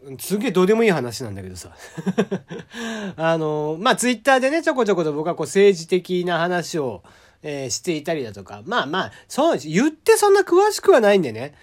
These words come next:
こう、僕が言うてることなんていうのはもう表面上の知識だけで喋ってるんでさ、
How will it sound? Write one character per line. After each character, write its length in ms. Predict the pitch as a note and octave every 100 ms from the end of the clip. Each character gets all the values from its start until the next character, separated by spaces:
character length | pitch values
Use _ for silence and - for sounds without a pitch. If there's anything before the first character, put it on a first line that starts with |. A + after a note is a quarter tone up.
| - -
こ 540 | - F3 E3 D3+ C#3+ C3+
う、 20 |
僕 220 | D3+ F3+
が 100 | G#3
言 120 | G#3+
う 60 | A#3
て 100 | B3+
る 80 | A#3+
こ 120 | C4
と 120 | A#3+
な 120 | A3+
ん 80 | D#3
て 100 | C3+
い 40 | C#3
う 40 |
の 100 | C3+
は 100 | B2
も 80 | C3
う 40 | C3+
表 40 |
面 260 | F#3 G3+ G3
上 140 | G3
の 140 | G3+ G3
知 160 | G#3+
識 160 | F#3 -
だ 100 | B2+
け 100 | B2
で 80 | C3
喋 240 | B2 B2+
っ 20 |
て 180 | D3+ -
る 100 | G2
ん 60 | F2
で 100 | F2+
さ、 200 | D#3+